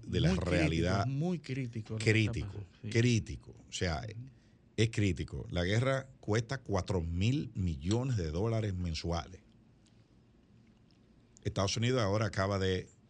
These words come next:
Speaker 1: aprobar un pa-, tiene en el Congreso un
Speaker 2: Tiene.
Speaker 1: paquete de veinticuatro mil millones de
Speaker 2: Bajo
Speaker 1: dólares
Speaker 2: protesta
Speaker 1: sobre
Speaker 2: de
Speaker 1: la
Speaker 2: los
Speaker 1: mesa.
Speaker 2: republicanos que dicen que ya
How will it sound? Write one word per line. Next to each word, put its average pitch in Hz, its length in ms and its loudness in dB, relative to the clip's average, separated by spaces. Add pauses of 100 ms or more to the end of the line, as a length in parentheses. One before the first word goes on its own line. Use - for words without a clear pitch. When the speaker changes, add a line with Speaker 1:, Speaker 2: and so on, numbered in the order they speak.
(680)
Speaker 1:
aprobar 85 420 0
un 107 100 0
pa-, 107 120 -2
tiene 117 480 0
en 87 80 0
el 80 140 -2
Congreso 73 440 -6 (880)
un 107 80 -2
Speaker 2:
Tiene. 117 80 0
Speaker 1:
paquete 104 500 2
de 104 140 2
veinticuatro 87 580 0
mil 101 260 0
millones 95 380 0
de 98 60 0
Speaker 2:
Bajo 82 160 0
Speaker 1:
dólares 90 220 0
Speaker 2:
protesta - 160 0
Speaker 1:
sobre 92 160 2
Speaker 2:
de - 80 2
Speaker 1:
la 156 60 2
Speaker 2:
los 160 80 2
Speaker 1:
mesa. 156 120 2
Speaker 2:
republicanos 160 960 -4
que 123 160 -6
dicen 151 420 -4
que 135 240 -4
ya 151 480 0